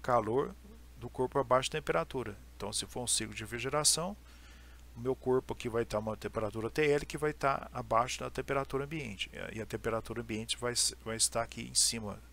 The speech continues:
sendo representado por, seria o meu corpo quente. Se esse ciclo aqui, sem ter um trabalho entrando aqui, vai violar a, a, o enunciado de cláusulas, né, e o objetivo é produzir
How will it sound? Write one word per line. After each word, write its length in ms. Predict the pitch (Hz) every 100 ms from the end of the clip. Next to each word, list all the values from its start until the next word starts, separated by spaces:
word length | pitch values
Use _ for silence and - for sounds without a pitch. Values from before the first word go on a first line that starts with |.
| -
sendo 220 | - 107 107
representado 640 | 104 110 113 - 107 107
por, 180 | - - - - - -
seria 340 | - - 104 113
o 40 |
meu 120 | 117
corpo 380 | - 120 123 - -
quente. 360 | 101 87 - - - - - - -
Se 220 | - 165
esse 200 | 208 190
ciclo 340 | - 147 139
aqui, 300 | 120 117 104 -
sem 440 | - - 185 208 214
ter 360 | 147 123 113 - - - - - - - - -
um 80 | 110
trabalho 500 | 107 113 101 104 104
entrando 360 | 101 - 104 101
aqui, 360 | - 156 196 - - - - -
vai 340 | - 123 147 139
violar 540 | 131 120 107 117 113
a, 440 | - 110 101 - 95
a, 80 | -
o 60 | -
enunciado 440 | 110 104 - 104
de 120 | 107
cláusulas, 540 | - 139 170 185 - - - - - - - -
né, 200 | 113 131
e 120 | 131
o 40 | 135
objetivo 680 | 131 131 139 - 139 139
é 60 | 143
produzir 720 | - 151 156 147 131 135 170